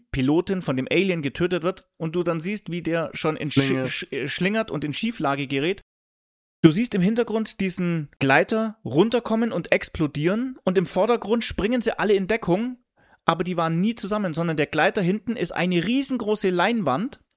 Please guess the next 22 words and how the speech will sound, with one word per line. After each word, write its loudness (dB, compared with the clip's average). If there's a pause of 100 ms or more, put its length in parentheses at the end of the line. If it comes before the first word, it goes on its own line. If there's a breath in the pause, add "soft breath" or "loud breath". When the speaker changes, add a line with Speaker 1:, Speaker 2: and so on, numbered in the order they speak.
(200)
Speaker 1:
auf -4
dem 0
das -8
abgespielt -2
wird 0
und -2
im -2
Vordergrund, 0
das -2
ist -6
alles 0
nur 0
Kulisse 2
und -6
die -2
springen -6
da 0
dahinter -2 (320 loud breath)
und -4
aufgrund -4
dieser -4
Einstellung, -2